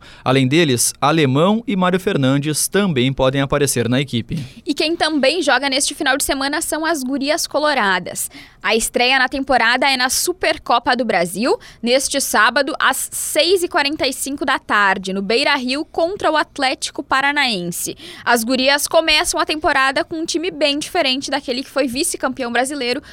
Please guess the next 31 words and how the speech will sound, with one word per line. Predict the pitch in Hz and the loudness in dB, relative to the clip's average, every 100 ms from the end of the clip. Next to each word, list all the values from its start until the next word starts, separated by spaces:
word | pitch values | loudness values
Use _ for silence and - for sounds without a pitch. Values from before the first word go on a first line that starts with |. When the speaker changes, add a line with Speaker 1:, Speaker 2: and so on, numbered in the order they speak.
| - | -18
Speaker 2:
porque | - - | -10 -6
passaram | 320 302 254 240 | -4 -2 -2 -2
por | 277 | -2
uma | 262 247 | 0 0
reformulação. | 240 269 277 - 262 220 185 247 - - - - | -2 -4 -4 -2 -4 -2 -2 -2 -4 -10 -16 -12
Speaker 1:
Tudo | - 165 170 | -2 0 2
sobre | 160 143 | 2 4
as | 139 | 2
gurias | 117 123 151 190 196 | 2 2 2 0 -2
em | 135 131 | -2 2
G | 127 | 2
Z | 123 120 | 2 2
H, | 110 127 | 2 0
Carol? | 196 165 117 | 2 2 0
Speaker 2:
Isso, | 170 | 0
em | 233 | 0
G | 185 233 | 2 0
Z | 311 | 2
H, | 285 240 214 240 _ | 2 2 2 0 _
tudo | 381 392 415 | 2 4 4
e | 453 | 2
também | 453 294 285 | 2 0 0
amanhã | 285 269 254 | -2 -2 0
na | 254 | 0
edição | 240 262 240 247 | 0 -4 -2 -2
de | 240 | 0
Zero | 226 233 | 0 2
Hora, | 160 123 | -2 -2
na | 165 | -4
edição | 165 - 208 | -6 -8 -6
impressa. | 208 202 165 - - | -6 0 -2 -2 -10